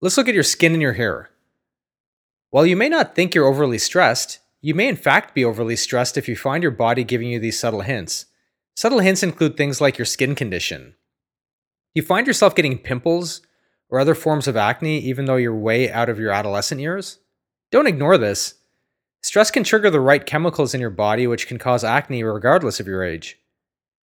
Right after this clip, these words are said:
If you think that they are just temporary hormonal changes that will go away,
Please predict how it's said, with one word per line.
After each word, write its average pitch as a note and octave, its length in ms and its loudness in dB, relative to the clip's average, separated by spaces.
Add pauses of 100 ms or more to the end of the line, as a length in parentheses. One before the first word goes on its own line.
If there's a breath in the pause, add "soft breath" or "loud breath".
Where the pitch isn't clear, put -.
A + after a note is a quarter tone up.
(140)
If D#3 120 0
you E3+ 120 6
think - 300 -2
that F#3+ 200 6
they D3+ 120 6
are D3+ 100 8
just - 300 2
temporary D#3 580 4
hormonal B2+ 520 -2
changes A2+ 420 -4
that A2 160 0
will A2+ 100 -2
go A#2+ 220 2
away, G#2 520 0